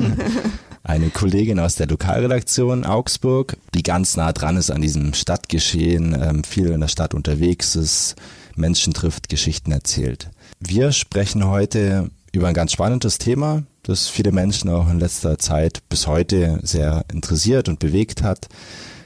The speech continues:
Speaker 2: Und dieses Thema ist, dass viele Kultläden in Augsburg gerade schließen müssen oder schließen.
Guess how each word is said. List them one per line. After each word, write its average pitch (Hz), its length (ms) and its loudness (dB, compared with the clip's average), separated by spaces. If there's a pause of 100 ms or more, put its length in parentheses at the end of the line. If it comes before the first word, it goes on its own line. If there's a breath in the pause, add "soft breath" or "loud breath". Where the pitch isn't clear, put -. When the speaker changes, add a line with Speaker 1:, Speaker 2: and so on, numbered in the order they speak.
Speaker 2:
Und 87 240 0
dieses 92 320 2
Thema 92 460 2
ist, - 520 -2
dass 80 240 0
viele 90 440 2
Kultläden 101 1000 0 (240)
in 82 140 0
Augsburg 78 420 -2 (120)
gerade 76 360 0
schließen 107 580 0
müssen 110 440 2
oder 76 180 0
schließen. 117 680 -2